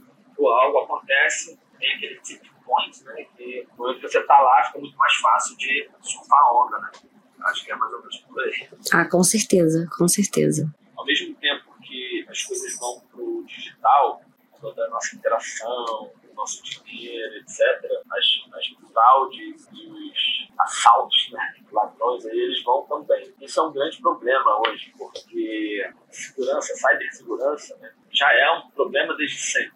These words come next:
Speaker 1: Porque a, a, a tecnologia, ela avança no nível,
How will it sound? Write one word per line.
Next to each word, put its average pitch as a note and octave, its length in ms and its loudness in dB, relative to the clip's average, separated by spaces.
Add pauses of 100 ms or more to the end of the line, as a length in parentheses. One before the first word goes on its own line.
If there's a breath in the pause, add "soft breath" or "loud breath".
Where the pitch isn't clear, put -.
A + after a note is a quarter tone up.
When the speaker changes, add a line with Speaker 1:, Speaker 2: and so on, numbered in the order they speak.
Speaker 1:
Porque - 140 -4
a, C3 60 4
a, A#2+ 580 4
a - 60 -16
tecnologia, C3+ 1200 4 (120)
ela B2 300 6
avança C#3+ 680 0
no B2+ 60 -20
nível, C3 640 0